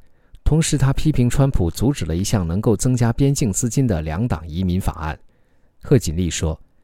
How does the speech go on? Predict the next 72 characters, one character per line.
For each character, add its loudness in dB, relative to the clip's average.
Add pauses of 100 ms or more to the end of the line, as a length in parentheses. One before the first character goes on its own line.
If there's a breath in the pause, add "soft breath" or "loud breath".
(120)
他 -2
不 0
再 4
支 2
持 0
曾 0
经 2
在 2
二 0
零 2
一 4
九 0
年 -4
提 -2
出 0
的 -2
把 -2
非 0
法 -4
越 2
境 0
合 -2
法 -4
化 0
的 -4
主 -8
张。 -4 (400)
他 -2
说， -2 (200)
那 4
是 2
五 0
年 0
前 -2
的 2
事 0
了， -4 (200)
我 2
非 2
常 -2
清 2
楚， -4 (140)
我 0
会 4
遵 2
守 0
法 -8
律。 -8 (540)
面 4
对 6
是 2
否 4
允 4
许 0
非 2
法 -2
移 -4
民 0
获 2
得 4
美 -2
国 -2
驾 0
照 -2
和 0
补 -2
贴 0
医 0
疗 -2
的 -4
提 -6
问， -2